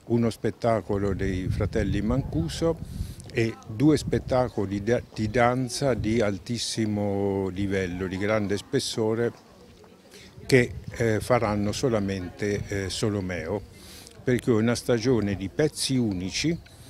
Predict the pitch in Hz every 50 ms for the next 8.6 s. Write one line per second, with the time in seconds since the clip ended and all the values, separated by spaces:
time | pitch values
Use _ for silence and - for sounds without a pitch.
0 | - - - - - - - - 110 113 120 117 117 117 107 - 123 117 107 123
1 | 113 104 98 95 - 101 95 - - 101 101 98 104 131 143 151 135 110 - 110
2 | 98 - - 147 147 131 95 - - 101 90 - - 120 117 107 98 95 95 101
3 | 92 - - 107 101 98 98 95 92 92 95 95 92 95 92 92 90 90 87 85
4 | 87 85 87 95 - - - 117 127 139 143 143 135 143 151 160 170 151 - 101
5 | 101 104 - - 120 101 110 104 113 135 131 113 98 90 104 113 113 104 95 -
6 | - 95 92 92 95 95 101 90 - 156 151 120 95 90 87 90 87 - - 92
7 | 90 - - - - - - - - - - - - - - 98 - - - -
8 | 135 123 117 - - - - 110 101 95 92